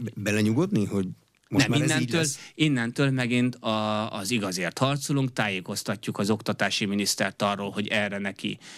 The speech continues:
Speaker 2: joga és lehetősége nincs, tájékoztatjuk arról, hogy a Pannonia program mi minden lehetőséget nyújt, és mindezek mellett pedig azokkal az egyetemekkel, akikkel együttműködünk,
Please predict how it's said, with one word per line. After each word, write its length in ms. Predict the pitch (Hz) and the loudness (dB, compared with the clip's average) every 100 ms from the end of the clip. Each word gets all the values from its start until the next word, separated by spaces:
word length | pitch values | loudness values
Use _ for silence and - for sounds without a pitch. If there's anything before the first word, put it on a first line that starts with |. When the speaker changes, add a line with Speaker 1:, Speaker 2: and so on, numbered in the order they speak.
| - | -4
Speaker 2:
joga 260 | - 117 101 | 2 4 4
és 160 | 95 - | 0 2
lehetősége 720 | 110 104 90 104 - 104 110 | 0 0 -6 -4 -2 2 4
nincs, 260 | 131 139 139 | 4 2 -2
tájékoztatjuk 800 | 123 107 104 104 107 87 101 110 | -4 -4 -6 -8 -10 -10 -4 -2
arról, 240 | 104 101 | -2 -2
hogy 140 | 98 | -4
a 60 | 95 | -4
Pannonia 540 | - 104 104 101 98 - | -2 -2 0 -2 -4 -2
program 420 | 113 104 101 95 - | -2 0 0 -2 -4
mi 160 | 117 110 | 2 4
minden 360 | 104 101 95 98 | 4 4 2 2
lehetőséget 760 | 95 98 101 98 107 104 110 | 2 0 0 0 0 -2 0
nyújt, 280 | 151 156 - - - - | 2 2 0 -12 -14 -10
és 140 | - - | -2 2
mindezek 460 | 156 123 104 98 | 2 2 -2 -2
mellett 340 | 123 135 139 139 | 2 2 2 0
pedig 220 | 135 131 | 0 2
azokkal 380 | 123 107 107 104 | 2 0 -4 -2
az 100 | 101 | 0
egyetemekkel, 640 | 110 127 135 135 131 135 | 0 0 2 0 0 -2
akikkel 380 | 120 110 - 101 | 0 -2 -2 0
együttműködünk, 800 | 107 139 143 151 139 139 143 135 | 2 2 2 0 2 2 4 2